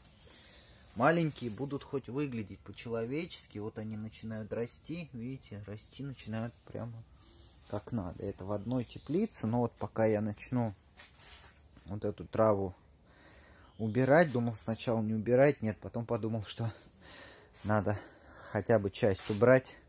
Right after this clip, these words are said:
Буду делать лунки. Э, вот, сначала обработаю обычным торнадо,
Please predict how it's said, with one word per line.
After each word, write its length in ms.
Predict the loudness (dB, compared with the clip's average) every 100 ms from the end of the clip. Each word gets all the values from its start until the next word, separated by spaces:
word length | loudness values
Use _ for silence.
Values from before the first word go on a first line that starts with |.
| -20 -20 -20 -20 -20 -20 -10
Буду 280 | -2 0 0
делать 380 | 4 4 2 2
лунки. 640 | 4 6 4 4 4 4 -2 -18 -20 -20 -20 -20 -20 -20 -20 -20 -20 -20 -20 _
Э, 400 | -8 -4 -2 -2 -6 -12 -10
вот, 280 | -6 -4 -4
сначала 480 | -4 0 2 4 4
обработаю 640 | 4 4 2 0 -2 -2
обычным 420 | 0 -2 -2 -2
торнадо, 720 | 4 6 6 4 4 2 -2